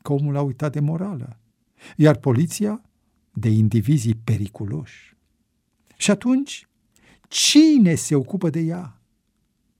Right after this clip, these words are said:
Unii zic că filozofia se ocupă de morală. Într-o măsură, ea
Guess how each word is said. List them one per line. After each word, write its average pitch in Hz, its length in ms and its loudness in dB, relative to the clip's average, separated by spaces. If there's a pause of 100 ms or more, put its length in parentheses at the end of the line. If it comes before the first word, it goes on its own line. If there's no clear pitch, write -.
(1040)
Unii 220 300 8
zic 143 260 0
că 139 160 0
filozofia 151 760 4
se - 120 -2
ocupă 131 260 0
de 123 100 2
morală. 110 680 -2 (1160)
Într-o 262 360 0
măsură, 156 520 -2
ea 185 300 -2